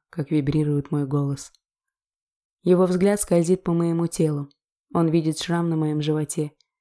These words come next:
и улыбка мгновенно слетает с его лица. Мне больно видеть то, как он теперь на меня смотрит. На его лице ужас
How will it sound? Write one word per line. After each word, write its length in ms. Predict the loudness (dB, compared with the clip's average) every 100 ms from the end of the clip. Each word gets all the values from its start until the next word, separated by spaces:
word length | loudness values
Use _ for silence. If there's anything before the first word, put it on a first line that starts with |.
| _
и 100 | 0
улыбка 380 | 4 4 2 0
мгновенно 500 | 0 2 2 0 -2
слетает 500 | -2 -2 0 -2 -2
с 60 | -2
его 180 | -2 0
лица. 460 | -2 -4 -4 -6 _ _ _ _ _ _ _ _ _ -2
Мне 180 | 0
больно 320 | 2 2 2 0
видеть 380 | 0 0 -2
то, 220 | 0 -2 -2 _ _ _ _ _
как 400 | 0 0 0 -6
он 180 | -2 -2
теперь 380 | -2 -2 0 2
на 80 | 2
меня 300 | 0 0 -2
смотрит. 580 | -2 -2 -2 -4 -8 -14 _ _ _ _
На 200 | 0 4
его 180 | 4 4
лице 340 | 2 2 2 2
ужас 500 | 2 0 -2 -6